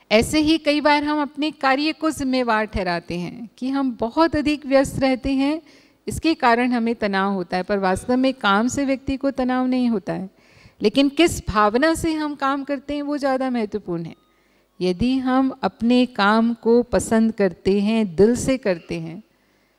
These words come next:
तो वही काम हमें खुशी देता है। और यदि हम काम पसंद नहीं करते लेकिन हमसे कराया जाता है, हमारी मजबूरी है उस काम को करना, तो वो थोड़ा काम भी हमें तनाव देता है।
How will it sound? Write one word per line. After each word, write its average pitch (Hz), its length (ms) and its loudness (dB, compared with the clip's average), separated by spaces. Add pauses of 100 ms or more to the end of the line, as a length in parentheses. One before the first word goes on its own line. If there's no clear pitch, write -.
(220)
तो 226 100 2
वही 254 400 4
काम 240 480 2
हमें 233 400 0
खुशी 208 380 -6
देता 170 300 -2
है। 170 260 -10 (720)
और 190 120 6
यदि 190 380 2
हम 294 240 -2
काम 262 340 2
पसंद 294 440 0
नहीं 277 180 2
करते 196 400 0
लेकिन 294 340 -4
हमसे 294 360 -2
कराया 285 440 4
जाता 190 340 -2
है, 196 80 -6
हमारी 214 340 -2
मजबूरी 247 600 2
है - 220 -6 (400)
उस 214 160 -6
काम 240 320 4
को 240 160 2
करना, 170 480 -4 (520)
तो 208 100 2
वो 220 200 4
थोड़ा 262 540 0
काम 233 480 0
भी 240 340 0
हमें 226 520 0 (760)
तनाव 190 440 2
देता 175 420 0
है। 175 380 -8